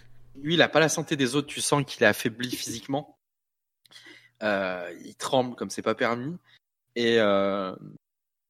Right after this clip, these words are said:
et puis, il est sou-, il est de temps en temps à Londres. Il y était pour la,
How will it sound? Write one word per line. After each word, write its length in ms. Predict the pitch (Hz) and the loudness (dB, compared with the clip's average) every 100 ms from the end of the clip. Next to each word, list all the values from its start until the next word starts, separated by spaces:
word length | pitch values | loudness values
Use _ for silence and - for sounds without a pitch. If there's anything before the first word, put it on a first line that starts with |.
| _ _ _ _ | _ _ _ _
et 120 | - 120 | -10 -10
puis, 260 | - 165 | -10 -8
il 400 | 180 175 135 127 | -6 -6 -4 8
est 100 | 147 | 8
sou-, 260 | 147 - 170 | 8 0 -4
il 140 | 139 | 4
est 140 | 175 190 | 6 6
de 60 | |
temps 260 | - 165 156 | 6 4 4
en 80 | 160 | 4
temps 160 | 180 | 8
à 80 | 151 | 8
Londres. 400 | 139 165 165 120 127 | 8 2 0 -2 -4
Il 140 | 123 | 0
y 80 | 135 | 4
était 260 | 143 170 165 | 6 6 6
pour 140 | - | 6
la, 200 | 120 107 | 4 4